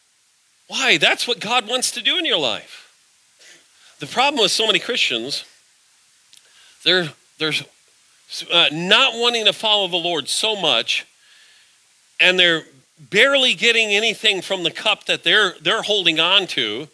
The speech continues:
And God says, "Hey, let me fill your cup. Let me fill it so full that it's running over." And instead they're like, "No, no, I don't wanna follow the Lord. I want, uh, oh, I got that last drop." And that's what they're trying to survive on,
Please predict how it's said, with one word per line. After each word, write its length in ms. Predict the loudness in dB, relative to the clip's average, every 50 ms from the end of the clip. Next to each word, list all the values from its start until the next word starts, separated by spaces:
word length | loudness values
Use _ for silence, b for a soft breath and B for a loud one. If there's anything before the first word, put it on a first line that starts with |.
| b b b b b b b
And 80 | -6 -2
God 200 | 0 0 0 0
says, 180 | -2 -2 0
"Hey, 160 | 0 0 0
let 220 | 0 0 0 0 2
me 140 | 2 0 -2
fill 300 | -2 -2 -2 0 2 2
your 180 | 2 2 2
cup. 420 | 0 -2 -4 -4 -4 -6 -10 _ _ b b b b b b b b
Let 160 | 0 0 2
me 120 | 2 2 2
fill 220 | 2 2 2 2
it 80 | 2 2
so 180 | 2 2 0 0
full 300 | 0 -2 0 0 2 2
that 120 | 2 2
it's 160 | 0 -4 -4
running 380 | 0 2 2 2 2 2 2 4
over." 500 | 4 4 2 0 -2 -2 -2 -2 -4 B B B B B 4
And 120 | 4 4
instead 440 | 4 2 0 2 4 4 4 4 4
they're 160 | 2 2 2
like, 220 | 2 0 0 2
"No, 340 | 4 6 6 6 6 6 6 6
no, 120 | 4 4
I 160 | 4 4 4
don't 100 | 4 4
wanna 160 | 2 2 2
follow 340 | 4 4 6 6 6 6 4
the 60 | 2
Lord. 240 | 2 2 2 4 4
I 100 | 4 4
want, 500 | 2 2 0 -2 -8 -10 -10 -10 -12 -12 -16 _ _ _ _ _ _ _ _ _ _ _ _ _ _ _ _ _ _ _ _ _ _ _ _ _ _ _ -10
uh, 540 | -8 -6 -6 -4 -4 -4 -4 -4 -6 -8 -10 -12 -16 -20 -20 _ _ _ _ -20 _ _ _ _ _ _ _ _ -12
oh, 220 | -10 -10 -10 -12 -14 -14 -12 -8
I 120 | -6 0
got 200 | 0 0 2 2
that 140 | 0 -2 0
last 320 | 2 2 2 2 0 -2
drop." 380 | -4 -2 -2 0 0 -2 -4 -8 b b b b b b b b b b b b _
And 220 | -4 -4 0 2 4
that's 320 | 6 6 4 4 2 -2
what 180 | -4 -4 -4 -2
they're 180 | -2 -2 -2
trying 320 | -2 -2 0 2 2 2 2
to 100 | 0 -2
survive 680 | -2 -4 -4 -2 0 2 4 6 6 6 4 2 0
on, 500 | 2 2 4 4 4 2 2 0 -2